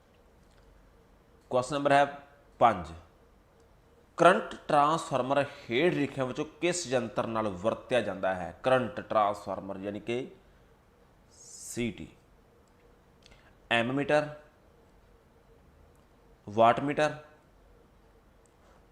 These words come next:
ਵਾਟ ਆਵਰ ਮੀਟਰ ਜਾਂ ਉਪਰੋਕਤ ਵਿੱਚੋਂ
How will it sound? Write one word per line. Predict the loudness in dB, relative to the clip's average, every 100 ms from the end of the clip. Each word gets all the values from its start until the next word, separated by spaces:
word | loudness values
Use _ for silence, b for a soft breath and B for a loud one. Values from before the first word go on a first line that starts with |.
| -16
ਵਾਟ | 4 8 10 8
ਆਵਰ | 4 2
ਮੀਟਰ | 0 0 0 -2 -12 -20 _ _ _ _ _ -20 -20 _ -20 -20 _ 2
ਜਾਂ | 2
ਉਪਰੋਕਤ | 2 -2 -2 -2 -2
ਵਿੱਚੋਂ | -6 0 0 0 -2